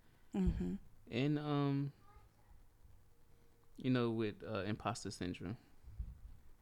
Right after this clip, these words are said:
Speaker 2: You know what I'm saying? So
Speaker 1: That is definitely self-sabotage. We talked
Speaker 2: Mm-hmm.
Speaker 1: about imposter syndrome in our la-, our
Speaker 2: Couple
Speaker 1: podcast,
Speaker 2: episodes
Speaker 1: couple
Speaker 2: back.
Speaker 1: episodes back.
Speaker 2: Yeah,
Speaker 1: So
Speaker 2: go check
Speaker 1: if
Speaker 2: that
Speaker 1: you
Speaker 2: out.
Speaker 1: wanna check that out more about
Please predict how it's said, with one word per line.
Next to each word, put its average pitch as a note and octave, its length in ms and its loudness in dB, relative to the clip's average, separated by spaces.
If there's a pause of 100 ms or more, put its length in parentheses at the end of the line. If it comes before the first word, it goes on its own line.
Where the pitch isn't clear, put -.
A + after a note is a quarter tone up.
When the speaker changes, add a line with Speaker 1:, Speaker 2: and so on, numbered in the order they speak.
(560)
Speaker 2:
You A2+ 100 -2
know F#2+ 80 0
what - 20 0
I'm G2+ 60 -2
saying? F2+ 300 0
So F2+ 160 -2
Speaker 1:
That A3+ 180 10
is G#3 120 6
definitely F3 380 6
self-sabotage. F3+ 760 -2
We A3+ 100 2
talked C4 200 10
Speaker 2:
Mm-hmm. A3+ 80 6
Speaker 1:
about A3 380 12
imposter F#3+ 600 8
syndrome F3+ 880 6 (480)
in F#3 220 8
our E3+ 220 10
la-, E3 680 6 (140)
our F#3 200 6
Speaker 2:
Couple F#3 320 8
Speaker 1:
podcast, A3+ 360 8
Speaker 2:
episodes - 300 0
Speaker 1:
couple C#4 280 12
Speaker 2:
back. A3+ 100 12
Speaker 1:
episodes G#3 460 8
back. F3 260 10
Speaker 2:
Yeah, A#2 120 8
Speaker 1:
So F3 180 8
Speaker 2:
go F3 80 8
check - 80 4
Speaker 1:
if F3+ 180 4
Speaker 2:
that - 140 2
Speaker 1:
you G3 140 6
Speaker 2:
out. F#3+ 40 6
Speaker 1:
wanna F#3+ 300 10
check F#3 300 2
that F3+ 140 8
out F3 240 6
more F3 200 2
about - 380 4